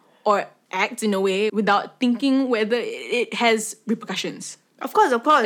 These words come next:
Speaker 1: Especially
Speaker 2: Because
Speaker 1: in a
Speaker 2: you,
Speaker 1: social situation.
Speaker 2: yeah. I mean, a,
Speaker 1: Yeah.
Speaker 2: a little goes a long way.
Speaker 1: Yeah.
Speaker 2: You
Speaker 1: I
Speaker 2: just
Speaker 1: hate
Speaker 2: need
Speaker 1: that.
Speaker 2: to, just need to take a step back.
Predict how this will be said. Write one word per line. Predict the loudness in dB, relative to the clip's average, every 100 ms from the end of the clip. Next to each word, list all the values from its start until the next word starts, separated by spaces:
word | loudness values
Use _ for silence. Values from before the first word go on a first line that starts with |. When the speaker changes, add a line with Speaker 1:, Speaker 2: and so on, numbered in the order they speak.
| 2
Speaker 1:
Especially | 2 4
Speaker 2:
Because | 4
Speaker 1:
in |
a |
Speaker 2:
you, | 4 4
Speaker 1:
social | 2
situation. | -2 -2 -2 -2
Speaker 2:
yeah. | 2 4 4 0 -6 _ _ _ -8
I | -4
mean, | -2 0 -2 -6 _ _ _ _ _ _ -2
a, | 0
Speaker 1:
Yeah. | 0 -2
Speaker 2:
a | -4
little | -2 -2 0 0 0
goes | 0 0 0
a |
long | 0 0 -2
way. | -4 -4 -2
Speaker 1:
Yeah. | -2 -4 -8 -16 _ _ _ _ _ -6
Speaker 2:
You | -2
Speaker 1:
I |
Speaker 2:
just | -2 0
Speaker 1:
hate |
Speaker 2:
need | 0 -2 -4
Speaker 1:
that. |
Speaker 2:
to, | -6 -8 -14 _ _ _ _ _ _ _ _ -2
just | 0
need | 2
to | 0
take | 0
a | -2
step | -4 -4
back. | -6 -8